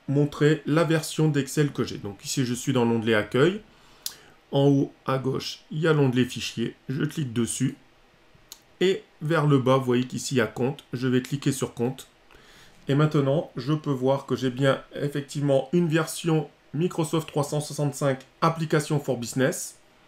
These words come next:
Et ma version, c'est la version vingt-trois zéro trois, vingt-trois pour l'année deux mille vingt-trois, zéro trois pour le mois, mois de mars. Je retourne dans ma feuille en cliquant en haut sur la petite flèche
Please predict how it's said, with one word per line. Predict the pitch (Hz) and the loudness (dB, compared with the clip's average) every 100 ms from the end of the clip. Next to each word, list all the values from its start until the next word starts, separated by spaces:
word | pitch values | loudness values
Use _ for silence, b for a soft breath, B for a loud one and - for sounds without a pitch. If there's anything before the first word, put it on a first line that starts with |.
| - - B B B B B - 185 | -20 -20 B B B B B -2 4
Et | |
ma | 180 160 | 6 6
version, | 151 147 - 160 - | 4 2 0 -2 -2
c'est | - - 175 | -6 -2 0
la | 156 | 2
version | 156 - 147 120 | 0 0 0 2
vingt-trois | 170 180 180 170 | 0 2 4 4
zéro | 156 135 135 | 4 2 0
trois, | - 135 180 B B B - | 2 2 2 B B B -6
vingt-trois | 127 170 160 - 165 165 151 - _ | 4 4 4 0 2 4 2 -2 _
pour | 139 123 | -2 4
l'année | 120 117 156 233 _ - | 4 4 2 0 _ -10
deux | 113 | -4
mille | 113 107 | -2 -2
vingt-trois, | 104 101 127 143 - | -4 -2 -2 -2 -2
zéro | 131 165 165 | 2 4 4
trois | 160 - 156 | 2 2 2
pour | 160 131 | 4 2
le | 127 | 4
mois, | 117 120 - - - | 4 0 -2 -6 2
mois | 185 | 4
de | 160 | 6
mars. | 143 107 - - - - - - - - - - - _ - - | 4 2 -4 -12 -16 -20 -20 -20 -20 -20 -20 -20 -20 _ -20 -10
Je | 117 | -6
retourne | 107 117 - 117 | -4 -2 -2 -2
dans | 110 | -2
ma | 104 101 | -4 -4
feuille | - 135 - | -2 -2 -2
en | 113 | -6
cliquant | - - 120 - - | -8 -8 -6 -8 -6
en | 120 | -2
haut | 120 127 - | 0 -2 -6
sur | - - | -8 0
la | 147 | 0
petite | 143 131 | 0 -4
flèche | - 143 143 | 0 0 0